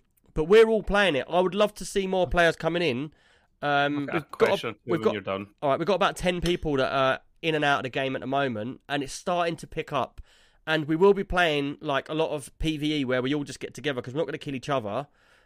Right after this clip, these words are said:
Speaker 1: Um, and we'll go and we'll try and complete the actual server 'cause there is an actual end game. A lot of people were saying to me, um, "Ah, what's the point in this game? There's no end game. You just tame dinosaurs and walk around."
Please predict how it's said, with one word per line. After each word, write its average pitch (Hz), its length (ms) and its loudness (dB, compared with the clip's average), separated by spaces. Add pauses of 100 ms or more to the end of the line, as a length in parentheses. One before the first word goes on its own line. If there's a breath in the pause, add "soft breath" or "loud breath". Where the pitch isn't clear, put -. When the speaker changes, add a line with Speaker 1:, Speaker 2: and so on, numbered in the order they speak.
Speaker 1:
Um, 135 200 -4
and 139 140 -4
we'll 147 100 0
go 143 280 2
and 139 160 -4
we'll 135 100 0
try 151 200 -2
and 131 80 -4
complete 139 320 -8
the 139 100 -6
actual 127 260 -8
server 139 460 -4
'cause 127 160 -12
there 156 120 4
is 196 100 4
an 196 60 -2
actual 165 260 -2
end 214 180 -2
game. 120 200 -2
A 131 40 -2
lot 170 120 0
of 180 120 -6
people 190 340 -2
were 131 80 -6
saying 170 380 -2
to - 120 -10
me, 107 280 -6 (460 soft breath)
um, 139 500 -2 (180)
"Ah, 165 180 -4
what's 175 160 -6
the 175 60 -10
point 185 240 0
in 160 60 -4
this 156 120 -4
game? 147 280 2
There's 151 120 -4
no 170 160 2
end 175 200 2
game. 139 180 0
You 143 60 -4
just 160 160 -8
tame 156 280 -2
dinosaurs 151 540 -2
and 147 100 -4
walk 143 220 -6
around." 147 440 -2